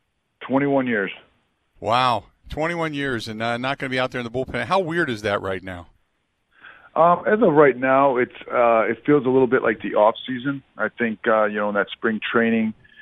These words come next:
Speaker 1: uh, time comes around, uh, the feeling's probably a little awkward, a little different. But, uh, right now, um, yeah, it's, it's,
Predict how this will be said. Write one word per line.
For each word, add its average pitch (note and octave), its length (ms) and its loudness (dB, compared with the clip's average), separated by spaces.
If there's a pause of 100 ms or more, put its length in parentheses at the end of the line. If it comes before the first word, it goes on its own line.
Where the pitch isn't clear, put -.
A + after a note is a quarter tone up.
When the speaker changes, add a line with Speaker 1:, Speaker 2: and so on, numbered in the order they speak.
(160)
Speaker 1:
uh, A2+ 360 4
time A#2 340 2
comes A2+ 320 -2
around, G#2+ 540 2
uh, G#2 260 2
the G2 140 -4
feeling's A2 380 -4
probably A2+ 320 2
a G2+ 60 2
little A2+ 380 2
awkward, B2+ 460 4
a - 20 -2
little A#2 220 -2
different. B2 360 0
But, G#2+ 180 0 (120)
uh, G#2 280 4 (300)
right E3 220 4
now, C3+ 380 0
um, G#2+ 640 -4 (240)
yeah, F3 280 2
it's, D#3 200 -4 (120)
it's, E3 200 0